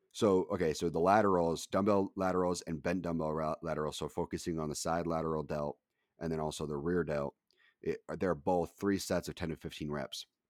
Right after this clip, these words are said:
Very standard, very standard in shoulders. You wanna go higher volume in shoulders and pump as much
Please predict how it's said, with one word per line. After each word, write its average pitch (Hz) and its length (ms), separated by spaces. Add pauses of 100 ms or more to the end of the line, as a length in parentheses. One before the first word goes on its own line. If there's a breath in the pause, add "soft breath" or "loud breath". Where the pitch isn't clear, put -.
(600)
Very 87 300
standard, 71 460 (120)
very 85 180
standard 78 360
in 73 80
shoulders. 71 460
You 82 80
wanna 87 160
go 87 120
higher 82 280
volume 78 300
in 78 40
shoulders 71 420
and 67 120
pump 71 200
as 67 120
much 71 140